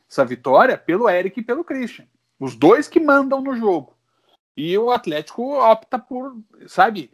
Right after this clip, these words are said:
improvisar. E aí você vai dizer, ah, mas é, é coisa do, é coisa do, do Autori. Não, o Eduardo Barros já tinha feito. O Dorival lá atrás também tinha feito, né? Então, é uma, é uma questão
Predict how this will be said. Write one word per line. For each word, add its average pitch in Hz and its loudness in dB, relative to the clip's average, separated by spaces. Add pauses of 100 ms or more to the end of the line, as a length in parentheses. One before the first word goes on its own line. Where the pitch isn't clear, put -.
(140)
improvisar. 175 -6
E 165 -2
aí 175 -6
você - -20
vai 220 -4
dizer, 190 -8
ah, 277 -6
mas 170 -14
é, 170 -10
é 143 -10
coisa 226 -4
do, 226 -2
é 156 -4
coisa 208 0
do, 214 -6
do 165 -2
Autori. 180 2
Não, 254 0
o 165 -4
Eduardo 185 -2
Barros 240 -8
já 285 -10
tinha 277 -10
feito. 202 -8 (260)
O 147 -10
Dorival 214 4
lá 294 -2
atrás 247 -8
também 233 -10
tinha 214 -8
feito, 147 -4 (100)
né? 151 -6
Então, 220 -6 (720)
é 160 -6
uma, 220 0
é 202 0
uma 220 0
questão 277 -4